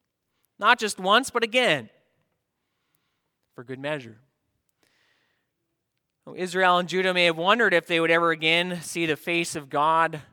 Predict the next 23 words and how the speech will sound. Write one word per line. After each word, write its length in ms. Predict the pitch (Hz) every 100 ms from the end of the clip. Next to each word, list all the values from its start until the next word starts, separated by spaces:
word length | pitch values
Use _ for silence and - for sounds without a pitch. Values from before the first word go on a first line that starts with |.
| _ _ _ _ _
shining 580 | - - 151 151 156 147
upon 460 | 139 - 165 175 156
them. 360 | 123 110 104 113 _ _ _ _ _ _ _ _ _ _ _ _
They 220 | 127 131
had 340 | 160 175 180
suffered 360 | - 185 175 170
so 180 | 180 156
much, 600 | 151 190 220 - - - - _ _ _ _ _ _ _ _ _
they 240 | 123 120
would 540 | 120 123 151 160 160 147 - _ _ _ _
suffer 640 | - 135 127 - 127 123 120 _ _ _ _ _ _ _
yet 400 | 131 135 139 -
to 80 | 143
come. 380 | - 160 120 101 _ _ _ _ _ _ _ -
But 140 | 147 147
that 140 | 160
was 140 | 160 151
not 200 | 156 147
the 80 |
end 100 | 151
of 60 | 151
the 60 | 147
story. 540 | - 139 127 117 110